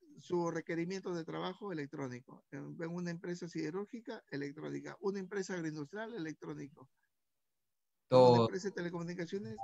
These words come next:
Speaker 1: electrónico.
Speaker 2: Sí, muy bien, ingeniero, agradecerle. Uh, sus últimas palabritas para despedirse ya de los chicos, animarles quizás a, a estudiar esta carrera profesional, a buscar un poco más, a ver.
Speaker 1: Bien, jóvenes.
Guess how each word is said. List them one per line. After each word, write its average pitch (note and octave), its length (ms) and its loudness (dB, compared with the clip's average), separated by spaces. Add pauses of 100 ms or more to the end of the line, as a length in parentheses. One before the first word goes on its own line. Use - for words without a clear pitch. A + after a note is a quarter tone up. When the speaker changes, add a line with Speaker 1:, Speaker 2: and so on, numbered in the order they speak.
Speaker 1:
electrónico. C#3+ 680 -2 (480)
Speaker 2:
Sí, D3 200 12
muy D3+ 200 10
bien, F#3+ 200 10
ingeniero, E3 440 10
agradecerle. G3 880 10 (200)
Uh, F3 260 6
sus D#3+ 240 6
últimas F#3+ 380 12
palabritas F3 600 12
para C#3 200 12
despedirse D#3 600 12
ya D#3+ 180 12
de D#3 100 12
los C3 220 8
chicos, E3 460 12
animarles C3+ 640 12
quizás D3 440 10
a, A#2+ 200 10
a A#2+ 40 6
estudiar C#3+ 580 10 (400)
esta C#3+ 240 10
carrera C3+ 360 12
profesional, B2 600 10
a C3+ 60 12
buscar B2 320 8
un C#3 100 12
poco C#3+ 200 6
más, F3 260 10
a C#3+ 60 12
ver. D#3+ 220 10 (840)
Speaker 1:
Bien, G#3+ 320 0
jóvenes. E3+ 680 -2